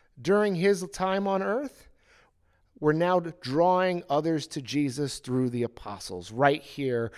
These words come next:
in the temple grounds in Jerusalem. But again, participation with Christ is not merely about those things that we do, but also in our participation with Christ's suffering.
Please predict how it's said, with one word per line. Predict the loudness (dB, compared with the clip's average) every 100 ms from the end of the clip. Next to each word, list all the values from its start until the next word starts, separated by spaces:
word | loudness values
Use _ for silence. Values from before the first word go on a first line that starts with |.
| -14 -8
in | -6
the | -4
temple | -4 -4 -4
grounds | -4 -4 -2 -4 -4 -4
in | -6
Jerusalem. | -4 -4 -6 -8 -14 -16 -18 _ _ _ _ _ _ _ -20 -10 0
But | 2
again, | 4 4 4 2
participation | 0 2 2 2 2 2 2 0 -2
with | -4
Christ | -2 2 2 2 -4 -12 -20 -6 0
is | 2
not | 4 4
merely | 6 8 8 8 6
about | 4 2
those | 2 0
things | 0 0 0
that | -2
we | -2 -2
do, | 4 6 6 4 0 -8 _ _ _ -4
but | 4 6
also | 6 4 2 2
in | 2
our | 0 -2
participation | -4 -4 -6 -4 -2 -2 -2 -4 -6 -8 -10 -2
with | -2 0
Christ's | 2 4 2 -4 -10
suffering. | -4 -4 -4 -6 -10 -12